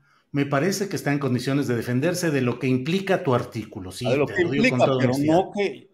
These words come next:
Speaker 2: puede
Speaker 1: Sí, bueno,
Speaker 2: decir
Speaker 1: pero, sí, bueno,
Speaker 2: No.
Speaker 1: pero no puedes, no puedes tú pretender que un artículo con toda esa sustancia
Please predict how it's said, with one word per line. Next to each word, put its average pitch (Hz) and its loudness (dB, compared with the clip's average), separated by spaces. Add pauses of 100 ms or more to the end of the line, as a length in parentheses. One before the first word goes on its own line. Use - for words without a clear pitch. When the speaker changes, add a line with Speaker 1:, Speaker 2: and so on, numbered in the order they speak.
(420)
Speaker 2:
puede 185 4
Speaker 1:
Sí, 240 12
bueno, 147 8
Speaker 2:
decir - 4
Speaker 1:
pero, 110 -2 (340)
sí, 170 -2
bueno, 123 -2
Speaker 2:
No. - -8
Speaker 1:
pero 117 -2
no 135 0
puedes, 139 2 (120)
no 139 2
puedes 156 4
tú 170 0
pretender 156 2
que 143 0
un 151 2
artículo 147 -2
con 123 -4
toda 160 2
esa 147 -2
sustancia 156 -4